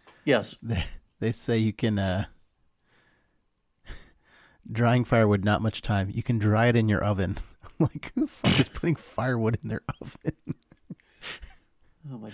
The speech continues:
Speaker 1: God.
Speaker 2: Uh,
Speaker 1: I mean,
Speaker 2: it
Speaker 1: if
Speaker 2: says,
Speaker 1: you
Speaker 2: "Turn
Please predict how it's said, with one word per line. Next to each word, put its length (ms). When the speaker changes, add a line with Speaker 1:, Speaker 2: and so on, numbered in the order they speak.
Speaker 1:
God. 400
Speaker 2:
Uh, 60
Speaker 1:
I 240
mean, 140
Speaker 2:
it 20
Speaker 1:
if 60
Speaker 2:
says, 100
Speaker 1:
you 160
Speaker 2:
"Turn 60